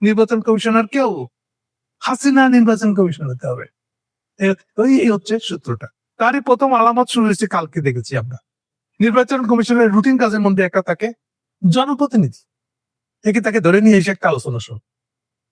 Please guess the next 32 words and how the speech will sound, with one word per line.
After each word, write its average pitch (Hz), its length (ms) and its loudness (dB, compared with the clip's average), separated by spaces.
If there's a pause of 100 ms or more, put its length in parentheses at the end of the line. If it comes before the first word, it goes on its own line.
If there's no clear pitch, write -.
নির্বাচন 170 460 2
হতে 147 200 0
চাচ্ছে 151 280 -6
আপনারা, 143 320 -6 (100)
আপনাদের 151 380 -4
কার 147 200 -2
কি 151 120 -6
বক্তব্য? 131 400 -4 (180)
শুনে 214 180 0
মনে 180 160 2
হয় 151 80 -4
তাই 139 240 -6
তো 131 80 -4
খুবই - 240 -6
তো 170 140 -4 (180)
সবাইকে 151 400 -2
নিয়ে 156 120 0
আলোচনা 143 280 -2
করতেছে। 143 460 -4 (1120)
শুধু 220 220 -2
রাজনৈতিক 233 400 0
দল 190 280 -2
না, 107 80 -14 (120)
সামাজিক 226 560 -4 (480)
ব্যক্তিত্বদেরকে 165 640 -4
নিয়ে 131 160 2
এসেছে। - 300 -10 (280)
সামাজিক 214 440 -2
প্রতিষ্ঠা, - 380 -4 (160)
সামাজিক 214 400 -2
প্রতিষ্ঠা 220 360 0
মানে 226 160 2